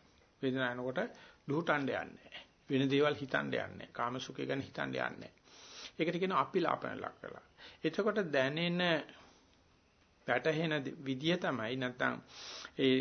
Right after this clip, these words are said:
ඒ, ඒ, ඒ සතිය කර දෙන කෘත්‍යය තමයි වැටහෙන දෙයට වැඩිය කර දෙන කෘත්‍යය අසම්මෝස ලක්ෂණ. අසම්මෝස රස.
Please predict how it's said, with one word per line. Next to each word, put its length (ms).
ඒ, 180
ඒ, 180
ඒ 200
සතිය 460
කර 220
දෙන 220
කෘත්‍යය 440
තමයි 440
වැටහෙන 380
දෙයට 200
වැඩිය 220
කර 180
දෙන 200
කෘත්‍යය 420
අසම්මෝස 600
ලක්ෂණ. 540
අසම්මෝස 520
රස. 280